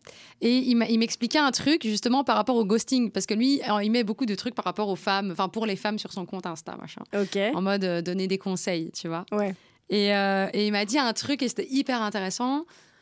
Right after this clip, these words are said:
Speaker 1: c'est les filles, pas de réponse est une réponse.
Speaker 2: Ouais, mais c'est
Speaker 1: Mais
Speaker 2: vrai.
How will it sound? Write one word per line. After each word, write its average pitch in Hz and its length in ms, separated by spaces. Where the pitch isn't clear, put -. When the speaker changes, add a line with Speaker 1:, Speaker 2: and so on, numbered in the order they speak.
Speaker 1:
c'est 277 460
les 233 200
filles, 285 420
pas 285 100
de 262 80
réponse 277 400
est 285 120
une 262 100
réponse. 220 600
Speaker 2:
Ouais, 185 240
mais 190 80
c'est 208 100
Speaker 1:
Mais 233 80
Speaker 2:
vrai. 185 200